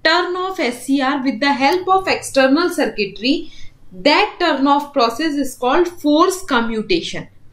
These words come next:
So class D commutation is basically a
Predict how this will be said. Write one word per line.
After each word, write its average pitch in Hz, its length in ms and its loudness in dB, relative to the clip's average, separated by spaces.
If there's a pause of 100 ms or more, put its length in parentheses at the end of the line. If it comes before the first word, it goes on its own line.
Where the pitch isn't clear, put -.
(240)
So 370 300 0
class 320 440 2
D 359 240 4
commutation 240 720 0
is 269 120 0
basically 277 640 2
a 311 220 2